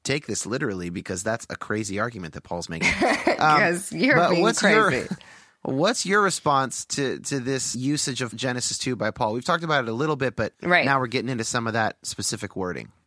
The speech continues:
Speaker 2: Yeah. So, okay. First, I think we need to remember, I, I always like to just, like, go through the checklist almost. And so, like, epistles, like, all these letters were never written to us. They were never be, to interpret it as, like, universal laws, right? So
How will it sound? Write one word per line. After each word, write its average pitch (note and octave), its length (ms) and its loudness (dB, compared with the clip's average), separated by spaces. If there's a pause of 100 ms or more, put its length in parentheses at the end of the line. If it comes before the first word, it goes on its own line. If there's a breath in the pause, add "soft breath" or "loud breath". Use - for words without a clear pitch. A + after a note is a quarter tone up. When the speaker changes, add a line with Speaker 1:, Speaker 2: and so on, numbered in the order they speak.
(140)
Speaker 2:
Yeah. B3 300 4
So, A3 280 2
okay. G#3 280 0 (320 loud breath)
First, G4+ 200 2
I E4+ 80 2
think B3+ 160 -2
we B3 80 2
need A3 100 0
to G3 80 2
remember, F3 500 2
I, E3 180 4
I - 180 0
always D#3+ 200 0
like D#3+ 160 2
to D#3+ 100 -2
just, D#3 200 -4
like, D3+ 240 2
go D#3+ 160 2
through D#3+ 140 -2
the D3 100 0
checklist F3 480 0
almost. G3+ 380 4
And F3 140 -2
so, F3+ 100 2
like, F3 200 2
epistles, C4 760 0 (180)
like, - 240 0
all G#3 200 6
these A3+ 180 -2
letters D#3 560 0 (440 loud breath)
were F3 300 4
never F3 340 4
written E3 360 0
to D#3+ 340 0
us. C4+ 460 2
They E3+ 160 2
were E3+ 60 4
never F3 280 4
be, D#3+ 400 -2 (160)
to F#3 160 0
interpret F3 380 2
it E3 60 4
as, D#3+ 120 -2
like, D#3+ 160 0
universal D#3+ 640 0
laws, A2+ 420 0
right? D#3+ 260 2
So E3+ 220 0